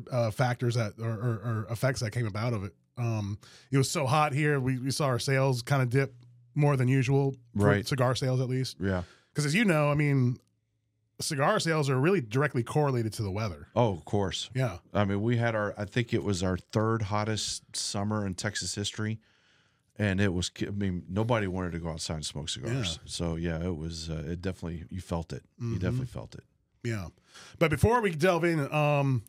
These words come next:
Speaker 1: so just to repeat, you are our regional sales manager for Crown Heads, and you offer me a, a little lineup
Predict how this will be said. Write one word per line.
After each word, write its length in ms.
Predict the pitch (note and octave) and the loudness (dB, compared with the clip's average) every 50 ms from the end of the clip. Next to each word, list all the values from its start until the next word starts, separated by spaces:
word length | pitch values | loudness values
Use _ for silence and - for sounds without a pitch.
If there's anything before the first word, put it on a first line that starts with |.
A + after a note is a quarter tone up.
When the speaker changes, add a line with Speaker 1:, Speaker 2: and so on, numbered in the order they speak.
| - - _ | -12 -12 _
Speaker 1:
so 640 | - - - E3 E3 D#3 D3+ D3 D3 C#3+ C#3+ C3+ - _ _ _ _ _ _ _ _ _ - | -6 -6 -4 -2 -2 0 2 2 2 0 0 -2 -6 _ _ _ _ _ _ _ _ _ -4
just 160 | D3+ D#3 - | -2 -2 0
to 60 | - | 0
repeat, 440 | F3 D#3 - - D#3+ E3 E3 - - | 0 2 2 4 4 2 0 -2 0
you 220 | C3+ D#3 E3+ D3 | 0 2 2 2
are 280 | C#3 D3 D3 D3 D3 D3+ | 2 2 2 2 2 2
our 520 | B2+ C#3+ C#3+ C#3+ C#3+ C#3 C#3 C3+ C3 C3+ - - | 0 0 0 2 2 2 2 2 0 0 -2 -2
regional 440 | C3 C#3+ E3 C#3+ D3 D#3 D#3 D3+ C3+ | -2 0 0 0 0 0 0 0 0
sales 340 | C3 D3+ D3 C#3+ D3 C3 C#3+ | 0 0 0 2 0 0 0
manager 420 | C#3+ C#3+ C#3+ C#3 C3+ D3+ D3+ D3+ | 0 0 0 0 -2 -2 -2 -2
for 160 | - - C3 | -4 -4 -4
Crown 280 | - - C#3 C3 C3+ A#2+ | 0 0 0 0 2 0
Heads, 440 | B2 A#2+ A2 A#2+ C#3 C#3 - - - _ _ _ _ _ _ _ _ _ _ _ | 0 0 -2 -2 -4 -8 -10 -12 -16 _ _ _ _ _ _ _ _ _ _ _
and 460 | - C3 C3 C3 C3 C3 C3 B2+ A#2 | 0 2 4 4 4 4 2 2 0
you 180 | A#2+ C#3+ D3+ D3 | 0 2 2 2
offer 220 | C#3+ C#3+ C3 C3+ | 2 2 0 0
me 140 | C3+ C#3+ C#3 C#3 | -2 0 0 2
a, 240 | B2+ B2 A#2+ B2 A2+ | 2 2 0 0 0
a 20 | |
little 220 | B2 C3 D3+ C#3+ C3+ | 0 2 2 2 2
lineup 400 | C#3 D3 E3 D#3+ C#3 B2 B2 | 2 2 2 2 0 -2 -4